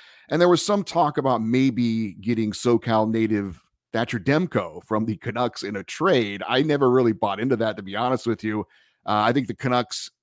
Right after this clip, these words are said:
want to build around Demko, Elias Pettersson, and their young standout defenseman, Quinn Hughes, uh, who they just named captain. That was the big news on, uh, your show this week. But it seems like this season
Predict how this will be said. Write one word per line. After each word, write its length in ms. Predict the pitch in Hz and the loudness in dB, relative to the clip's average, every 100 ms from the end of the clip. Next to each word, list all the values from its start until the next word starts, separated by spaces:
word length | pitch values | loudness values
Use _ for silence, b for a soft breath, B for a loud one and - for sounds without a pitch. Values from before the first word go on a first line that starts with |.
| _ | _
want 260 | 107 123 135 | -2 0 0
to 80 | 113 | -2
build 400 | 85 117 175 165 | -4 0 0 2
around 380 | 120 101 95 98 | 0 -2 -6 -6
Demko, 720 | 107 120 - 113 110 110 110 _ _ - | -4 -4 0 2 2 0 -2 _ _ -14
Elias 280 | 95 110 104 | -6 -4 -4
Pettersson, 640 | - 110 113 - 110 110 113 | -6 -2 -2 -2 -2 -2 -4
and 300 | 98 95 95 | -8 -10 -8
their 260 | 95 95 90 | -8 -8 -10
young 420 | 98 104 104 101 | -8 -8 -8 -10
standout 480 | - - 101 98 98 | -10 -4 -2 -2 -4
defenseman, 580 | - 104 - 98 98 - _ | -6 -8 -8 -10 -12 -14 _
Quinn 140 | 117 104 | -6 -4
Hughes, 560 | 101 202 117 101 104 - b b b - | 0 4 4 2 -6 -14 b b b 2
uh, 140 | 107 | 6
who 80 | 143 | 6
they 100 | 131 | 6
just 160 | 127 | 2
named 160 | 113 98 | -2 -6
captain. 460 | 139 156 117 101 107 | -2 -2 -2 -6 -4
That 120 | 95 | -6
was 120 | 87 | -8
the 60 | 90 | -8
big 180 | 98 | -8
news 260 | 95 101 92 | -6 -6 -6
on, 220 | 90 90 | -8 -8
uh, 100 | 87 | -10
your 240 | 87 101 113 | -6 -4 -2
show 220 | 104 92 | -2 -4
this 220 | 90 - | -6 -10
week. 180 | 101 98 | -10 0
But 180 | 131 127 b b b b | 0 0 b b b b
it 260 | - 156 147 | -4 0 0
seems 400 | - 233 240 - | 2 2 2 2
like 320 | 147 135 98 | 2 2 4
this 220 | 160 - | 2 2
season 580 | 165 151 120 127 120 | -2 -2 0 0 0